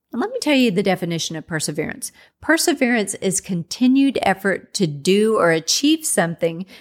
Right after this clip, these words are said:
despite difficulties, failures, or opposition. Now, that's really good. Somebody needs to write that one down.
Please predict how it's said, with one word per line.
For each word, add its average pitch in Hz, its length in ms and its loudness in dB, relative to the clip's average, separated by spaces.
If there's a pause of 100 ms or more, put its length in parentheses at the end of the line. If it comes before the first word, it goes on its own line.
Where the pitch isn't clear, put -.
(140)
despite 175 640 0
difficulties, 294 1040 -2 (120)
failures, 196 720 0 (100)
or 170 160 2
opposition. 156 760 -4 (120)
Now, 160 200 -8
that's 190 400 -4 (100)
really 160 280 2
good. 147 280 -4
Somebody 190 300 2
needs 175 200 -2
to 175 60 -4
write 156 200 0
that - 120 0
one - 120 -8
down. - 280 -4